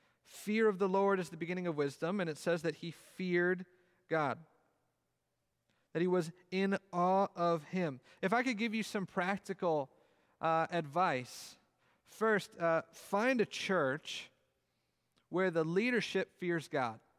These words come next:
Find a church where the leadership fears God.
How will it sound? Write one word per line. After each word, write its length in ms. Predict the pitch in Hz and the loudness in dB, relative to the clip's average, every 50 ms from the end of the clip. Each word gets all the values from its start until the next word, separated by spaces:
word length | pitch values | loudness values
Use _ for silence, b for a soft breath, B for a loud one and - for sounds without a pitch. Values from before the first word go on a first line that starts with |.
| _ _ _ _ _ _ _ _ _ _ _ _ _ _ _ _ _ _ _ _ _ _ _ _ _ _ _ b b b b b b | _ _ _ _ _ _ _ _ _ _ _ _ _ _ _ _ _ _ _ _ _ _ _ _ _ _ _ b b b b b b
Find 260 | - - 196 214 233 | -2 0 2 2 2
a 60 | 247 233 | 2 0
church 400 | - - 226 208 202 190 - - | 0 2 2 2 2 2 -2 -8
where 220 | 160 175 185 180 | -2 -2 0 0
the 80 | 165 165 | 0 -2
leadership 600 | 165 165 185 202 196 196 - - - 160 151 - b b b b b | -2 -2 -2 0 0 0 0 0 -2 -4 -4 -4 b b b b b
fears 340 | _ - 190 190 185 175 - | _ -4 0 2 2 2 0
God. 280 | - - 165 147 - | -2 0 0 0 0